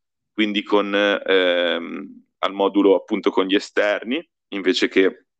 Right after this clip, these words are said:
l'arretramento a terzini. Ehm, quindi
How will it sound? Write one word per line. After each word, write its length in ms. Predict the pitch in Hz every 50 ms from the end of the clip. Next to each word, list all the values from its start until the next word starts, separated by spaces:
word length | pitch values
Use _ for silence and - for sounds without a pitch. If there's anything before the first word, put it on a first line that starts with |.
| _ _ _ _ _ _ _ _ - -
l'arretramento 560 | 98 95 95 - - 104 104 101 101 95 92
a 40 | 90
terzini. 640 | - 101 98 - - - - 92 87 90 104 151 - - - - - - - - - - - - _
Ehm, 1400 | - 123 113 117 117 117 117 113 117 117 117 113 113 113 113 113 110 113 110 110 110 110 110 110 110 107 107 110 -
quindi 580 | - 143 147 156 165 170 165 165 - - -